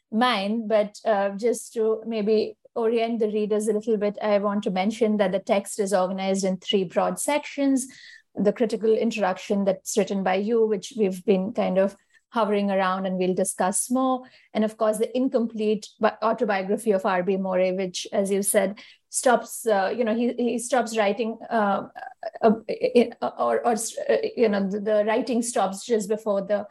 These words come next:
Mahad Satyagraha, uh, of nineteen twenty-four, and then the biography by his son, Satyendra More. So, um,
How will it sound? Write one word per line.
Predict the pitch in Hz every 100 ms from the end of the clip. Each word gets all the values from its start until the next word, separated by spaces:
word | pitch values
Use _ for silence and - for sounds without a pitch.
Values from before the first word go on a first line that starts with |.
| _ _ -
Mahad | 208 185 185
Satyagraha, | 202 185 - 202 185 202 196 196 - - - _ -
uh, | 190
of | 202 208
nineteen | 185 185 196
twenty-four, | 208 190 208 - 302 302
and | 226 220
then | 214
the | 202
biography | 196 190 208 208 208 220
by | 196 190 196
his | 196 196
son, | - 185
Satyendra | 196 202 185 190 185 190
More. | 185 185 226 240 - - - -
So, | - 302 277 277 - 262
um, | 254 247 240